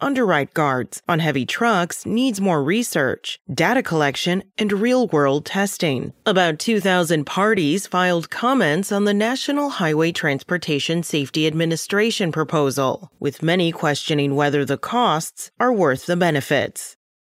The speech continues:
The Teamsters Union called off its plans to strike against trucking company Yellow after the Central States Fund agreed to continue to provide health care benefits for drivers and their families. The extension, however, is contingent upon Yellow reimbursing the fund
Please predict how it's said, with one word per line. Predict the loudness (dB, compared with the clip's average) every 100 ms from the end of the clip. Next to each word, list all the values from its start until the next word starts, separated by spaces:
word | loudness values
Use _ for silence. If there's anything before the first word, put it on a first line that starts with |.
| _ _ _ _ _ _ -2
The | 0
Teamsters | 2 2 2 2 0 2
Union | 2 2 2 2
called | 0 2
off | 2 2
its | -2 -4
plans | -4 0 0 0 -2
to | -4
strike | -2 0 2 2
against | 0 0 -2 -4 -10 -12
trucking | -4 -4 0 -2
company | 0 -2 0 -2
Yellow | 0 2 2 2 2 2
after | 0 -2
the | -2 -2
Central | -2 -4 -4 -4 -4
States | -2 -2 -2 -4
Fund | -2 -2 0 -2
agreed | -2 0 0 0
to | -2
continue | -2 -2 0 2 2 0
to | -4
provide | -4 0 0 0
health | 0 -2 -4
care | -2 0
benefits | 2 0 0 -2 -2 -6 -10
for | -6
drivers | -2 2 2 2 2 2 0
and | 0
their | 0 0
families. | 0 0 2 0 -2 -6 -12 -6
The | -2
extension, | -2 0 0 0 0 0
however, | 2 2 2 2
is | 0
contingent | -2 -4 -2 0 2 2 0 0
upon | -4 -2 0 0
Yellow | 0 2 2 2
reimbursing | 0 0 0 2 0 0 0 0
the | -2
fund | 0 0 0